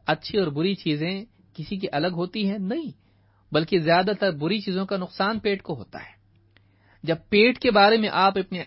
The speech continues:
اتنے حساس ہیں کہ آپ کوئی غلط چیز نہیں کھاتے، بچتے ہیں اس سے کھانے میں،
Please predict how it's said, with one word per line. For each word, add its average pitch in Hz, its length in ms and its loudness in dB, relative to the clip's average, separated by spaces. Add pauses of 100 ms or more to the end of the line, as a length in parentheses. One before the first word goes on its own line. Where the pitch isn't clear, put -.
اتنے 180 260 -2
حساس 170 640 2
ہیں 135 180 -10 (400)
کہ - 120 -4
آپ 180 260 4
کوئی 214 240 -4
غلط 160 260 0
چیز 190 220 -2
نہیں 156 180 -4
کھاتے، 104 380 -12 (520)
بچتے 139 320 0
ہیں 202 60 2
اس 180 160 -4
سے 160 80 -6
کھانے 120 320 -6
میں، 131 160 -14